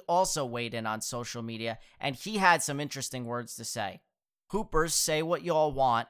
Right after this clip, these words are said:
If King James is hoopin', we're all hoopin'. Not personal, only business. Stay woke." Now, some took that at face value, but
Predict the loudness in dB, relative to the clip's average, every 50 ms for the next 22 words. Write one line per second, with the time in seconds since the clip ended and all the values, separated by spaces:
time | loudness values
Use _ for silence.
0 | _ _ -6 -6 -6 -6 -6 -6 -4 -4 -4 -2 -2 -2 0 0 -2 -2 -4 -6
1 | -6 -2 0 0 0 0 0 -2 -4 -4 -6 -8 -14 _ _ _ -6 -2 0 0
2 | 0 4 6 8 10 10 10 8 6 4 2 0 -2 -2 -2 -2 -6 -10 -12 _
3 | _ -2 4 6 6 6 4 2 0 0 2 0 0 -2 -4 -2 -2 -4 -4 -6
4 | _ _ -4 -2 -2 0 0 -2 -2 -4 -2 -2 -2 -2 -2 -4 -6 -6 -6 -6
5 | -6 -8 -8 _ _ _ _ -8 -4 -4 -2 -2 -2 -2 -2 -2 -2 -4 -8 _
6 | -12 -8 -2 0 0 0 0 -2 -8 -14 -16 _ _ _ _ _ _ _ _ _
7 | _ _ _ _ _ _ _ _ _ _ _ -8 -2 2 4 4 4 4 2 0
8 | 2 4 4 4 4 2 -2 -4 -4 -2 2 6 6 6 6 6 2 -2 -4 -2
9 | -2 -2 -2 0 2 6 6 6 6 6 2 0 -4 -6 -8 -10 _ _ _ _
10 | _ _ _ -6 0 2 2 2 2